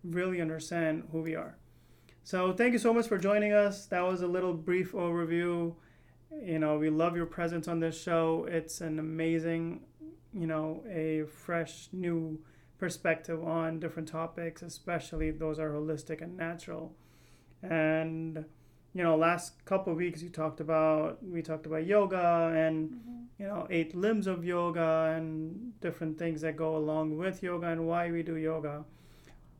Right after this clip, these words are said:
Speaker 1: Part of yoga is Ayurveda.
Speaker 2: Yep.
Speaker 1: What is Ayurveda? What would you say as a young, you know, American who lives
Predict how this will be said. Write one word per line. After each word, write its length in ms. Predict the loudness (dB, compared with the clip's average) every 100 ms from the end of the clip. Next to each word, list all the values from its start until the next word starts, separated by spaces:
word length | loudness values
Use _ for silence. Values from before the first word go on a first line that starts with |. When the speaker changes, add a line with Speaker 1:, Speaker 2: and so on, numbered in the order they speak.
| -20
Speaker 1:
Part 260 | 4 6 8
of 140 | 4
yoga 540 | 4 4 4 4 2 -8 -18 -20 -10
is 160 | -2 0
Ayurveda. 580 | 4 4 2 -2 -8 -12 -16 -8
Speaker 2:
Yep. 200 | -8 -8 -18 -20 -20 -20 -20 -20 -20 -20 -20 -20 -10
Speaker 1:
What 600 | -6 -4 6 6 6 0 -2
is 180 | 0 2
Ayurveda? 600 | 2 2 -2 -8 -10 -10 -14 -14 -14 -20 -6
What 260 | 4 6 6
would 180 | 2 0
you 80 | -4
say 360 | -2 0 2
as 160 | 2 0
a 160 | 0 -2
young, 920 | -2 0 0 0 -2 -4 -6 -8 -10 -18 -20 -20 -20 -20 -20 -20 -20 -6
you 120 | 0
know, 840 | 2 4 2 2 0 -2 -4 -8 -12 -18 -20 -20 -8
American 920 | 0 4 4 2 0 -2 -2 -4 -6 -10 -6
who 100 | -4
lives 680 | -2 0 0 0 -4 -10